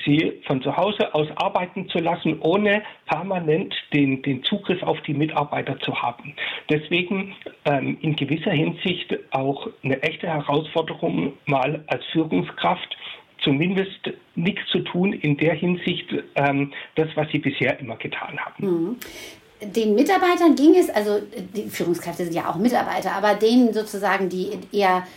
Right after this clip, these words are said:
Speaker 2: in der, in den verwaltenden Funktionen war, denen ging es aber eigentlich ganz gut damit, mit dem Homeoffice.
Speaker 1: Wir hatten, äh,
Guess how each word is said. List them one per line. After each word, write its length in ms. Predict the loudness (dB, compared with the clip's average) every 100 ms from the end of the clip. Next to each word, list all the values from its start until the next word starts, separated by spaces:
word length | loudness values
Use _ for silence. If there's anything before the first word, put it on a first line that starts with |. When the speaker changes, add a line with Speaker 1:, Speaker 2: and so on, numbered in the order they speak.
| -20 -14 -2
Speaker 2:
in 120 | 2
der, 280 | 4 2 2
in 100 | 0
den 100 | -2
verwaltenden 520 | -2 2 2 4 2
Funktionen 580 | 2 0 0 4 6 6
war, 220 | 4 2
denen 340 | 0 0 0 4
ging 160 | 6
es 100 | 6
aber 180 | 4 -2
eigentlich 240 | 0 -2 -2
ganz 220 | -4 0
gut 180 | 2 2
damit, 340 | 0 -4 -4
mit 140 | -2 0
dem 140 | 0
Homeoffice. 500 | 0 -2 -8 -10 -12 -16 -14 -2
Speaker 1:
Wir 180 | 0 2
hatten, 400 | 0 0 0
äh, 60 | 0